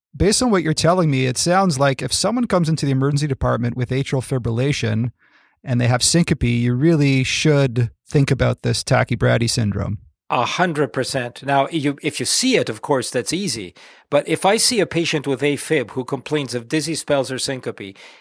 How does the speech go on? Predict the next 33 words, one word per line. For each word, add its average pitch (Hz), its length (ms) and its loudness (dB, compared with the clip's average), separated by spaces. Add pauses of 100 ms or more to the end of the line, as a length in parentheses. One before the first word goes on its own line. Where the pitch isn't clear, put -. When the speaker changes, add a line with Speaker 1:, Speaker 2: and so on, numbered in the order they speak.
(120)
Speaker 2:
especially 143 1160 0 (300)
if 139 200 -2
their 139 220 2
resting 151 640 0
E 143 100 -2
C 135 220 -2
G 131 340 -2
is 120 120 -6
sinus 143 380 0
bradycardia, 123 840 -2 (260)
that's 160 300 2
the 113 80 2
thing 135 220 -4
to 120 120 0
think 123 260 -4
about. 107 340 -6 (240)
And 139 160 0
what's 139 180 2
really 226 320 2
important 131 560 0 (340)
for 123 480 2 (520)
those 135 220 4
of 123 80 2
us 120 200 2
that 113 180 -2
deal 131 200 2
with 117 220 -4
bradycardia 131 600 0
and 107 100 -10
pacemakers 127 560 -2
and 123 100 -8
so 123 160 -2
on, 120 220 -2